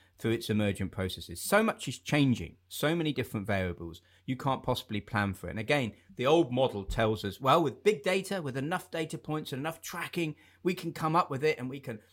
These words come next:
manufacture and we can predict and so forth." Well, actually,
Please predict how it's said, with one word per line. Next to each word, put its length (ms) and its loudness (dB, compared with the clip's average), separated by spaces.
manufacture 800 0
and 120 -4
we 120 -8
can 180 -10
predict 500 0
and 100 -4
so 160 -4
forth." 220 -10
Well, 220 2
actually, 420 -4